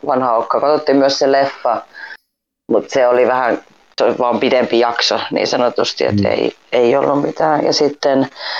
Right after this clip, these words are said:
Speaker 1: myös ilotyttöjen maailmassa olen pyörinyt tuhat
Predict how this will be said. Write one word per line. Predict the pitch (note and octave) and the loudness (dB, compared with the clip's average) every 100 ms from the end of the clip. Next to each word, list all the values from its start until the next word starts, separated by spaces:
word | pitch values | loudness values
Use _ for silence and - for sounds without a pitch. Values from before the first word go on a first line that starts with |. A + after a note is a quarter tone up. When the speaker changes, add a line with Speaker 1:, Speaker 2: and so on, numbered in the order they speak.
| - - - - | -6 -6 -8 0
Speaker 1:
myös | F3 F3 - | 2 4 4
ilotyttöjen | A#3 A3+ A3+ G3 - E3+ D#3+ | 4 4 2 0 2 2 4
maailmassa | E3+ E3 D#3 D3+ - C3 | 4 2 2 2 2 2
olen | C3+ C#3+ C#3 | 4 2 2
pyörinyt | D3 C#3+ C3+ C3+ C3+ | 2 4 4 2 0
tuhat | C3+ C3+ C3 | 0 0 -2